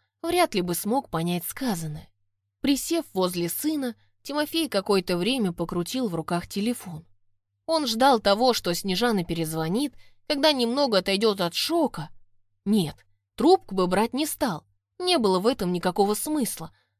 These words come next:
но был уверен, что она точно его наберет. Не набрала. Ни через пять, ни через пятнадцать минут,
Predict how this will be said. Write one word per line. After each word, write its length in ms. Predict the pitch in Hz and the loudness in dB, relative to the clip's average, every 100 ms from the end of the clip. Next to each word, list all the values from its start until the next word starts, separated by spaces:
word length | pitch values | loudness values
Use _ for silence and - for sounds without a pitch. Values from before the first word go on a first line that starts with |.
| _ | _
но 240 | 175 170 | -2 -2
был 240 | 165 185 190 | 2 4 4
уверен, 420 | 190 285 254 165 | 4 2 0 -2
что 180 | - 175 | -2 0
она 140 | 180 185 | 0 0
точно 460 | 330 320 - 165 | -2 -2 -2 -2
его 160 | 165 170 | -2 -2
наберет. 540 | 165 180 254 180 - - _ _ _ _ _ _ _ | 0 0 0 -4 -10 -20 _ _ _ _ _ _ _
Не 260 | 165 160 156 | -6 -4 -2
набрала. 600 | 170 202 269 202 147 - - _ _ _ _ _ | -2 -2 -2 -4 -8 -16 -20 _ _ _ _ _
Ни 140 | 311 330 | -2 -2
через 380 | 175 160 151 - | -2 -4 -6 -6
пять, 460 | 175 269 254 - - _ - | -2 0 0 -4 -20 _ -2
ни 140 | 330 | 0
через 300 | 254 180 170 | 2 0 0
пятнадцать 720 | - 165 - 196 202 240 226 | -4 -6 0 2 2 0 -4
минут, 320 | 240 240 226 | -2 0 -2